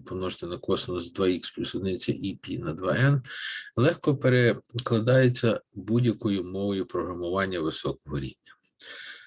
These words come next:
Однак є декілька можливостей істотного прискорення обчислення цих величин.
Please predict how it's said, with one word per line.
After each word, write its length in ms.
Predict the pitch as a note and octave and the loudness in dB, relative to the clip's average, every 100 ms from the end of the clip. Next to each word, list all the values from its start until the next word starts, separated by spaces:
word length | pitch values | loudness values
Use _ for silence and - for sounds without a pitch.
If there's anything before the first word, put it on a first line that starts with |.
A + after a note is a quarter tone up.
| _ | _
Однак 520 | A#2 C3+ - A#3+ - | 2 4 4 2 2
є 440 | C#3+ C#3+ E3+ F3 B2+ | 4 6 6 6 4
декілька 580 | B2+ F#3+ G3 E3+ - | 4 4 4 0 0
можливостей 680 | C#3+ B2+ C3 E3 D#3+ - - | 2 4 4 4 4 2 -4
істотного 760 | - A#2+ - C#3+ C#3+ C3+ C3 B2 | -4 -4 -2 -2 2 4 4 2
прискорення 680 | C3+ C3 - D3+ A#2 F2+ E2+ | -2 -4 0 2 2 0 -8
обчислення 640 | - - - - - D#2 | -10 -10 -8 -10 -10 -10
цих 360 | D2 C2+ - D#2 | -10 -12 -12 -10
величин. 400 | C#2 C2 - | -8 -8 -10